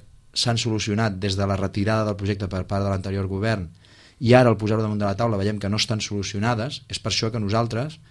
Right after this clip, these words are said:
presentem unes al·legacions. Les al·legacions van en el sentit de,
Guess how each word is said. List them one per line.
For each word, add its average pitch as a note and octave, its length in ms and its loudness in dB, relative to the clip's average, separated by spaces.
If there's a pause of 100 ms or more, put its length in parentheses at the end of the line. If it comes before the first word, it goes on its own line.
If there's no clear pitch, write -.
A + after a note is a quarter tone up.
(240)
presentem F#2 360 0
unes F#2+ 160 0
al·legacions. F#2 800 0 (560)
Les G#2+ 140 0
al·legacions G#2 500 2
van G#2+ 320 2
en F#2+ 80 -4
el F#2 80 -2
sentit G2 380 -2
de, G2+ 140 0